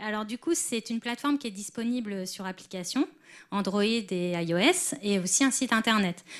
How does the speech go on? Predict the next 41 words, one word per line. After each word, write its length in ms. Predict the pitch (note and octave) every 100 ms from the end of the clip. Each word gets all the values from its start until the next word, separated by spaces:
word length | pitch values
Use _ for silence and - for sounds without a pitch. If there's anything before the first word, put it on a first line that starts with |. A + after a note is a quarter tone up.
| -
Donc, 160 | G3+ G3+
il 40 |
suffit 320 | G#3+ C#4+ - D#4
de 40 |
télécharger 480 | C4+ A#3 A#3+ A3 A3+
l'application, 680 | G#3 - F3+ F#3+ F#3 D4 G4 - - - -
effectivement 500 | A3 C4+ - C#4 C#4
de 140 | A3
créer 280 | F#3+ - C4+
un 140 | A#3 G#3
compte 460 | C4 E4 F#4 - - - -
et 140 | - B3
ensuite, 640 | A#3 - D#4+ F#4 - -
euh, 420 | G#3+ G#3+ G#3 G3+ G3
de 160 | G3+
contribuer 880 | G#3+ D4+ D#4 - A#3 A3+ B3+ F#4 - - - -
à 100 | G#3+
détailler 400 | G3+ B3 C4 D#4+
l'accessibilité 760 | C#4 B3 B3 - C4 C#4 D4
des 140 | C#4 C4+
lieux. 320 | A3+ A3+ - F3+
Donc, 220 | G3+ -
pas 160 | E4+
besoin 360 | C#4 D4+ D4+ D4+
d'être 220 | B3+ G#3
un 60 | G3+
spécialiste. 640 | - F#3 G#3 A3 F#4 - F#3+ E3+ - - - - -
C'est-à-dire 460 | A#3 A#3+ A#3+ D4+
qu'on 120 | -
va 120 | A3 A#3
pas 140 | G4
demander 300 | F#4 D4 C#4+
si 160 | C#4 A3+
c'est 120 | A3+
accessible 480 | G#3+ - G#3+ A3+ A#3+
ou 40 |
pas, 240 | A#3+ F4 C4+
on 60 | A#3
va 140 | A#3
vous 140 | A3+
demander 480 | B3 A#3+ A#3+ C4 F4+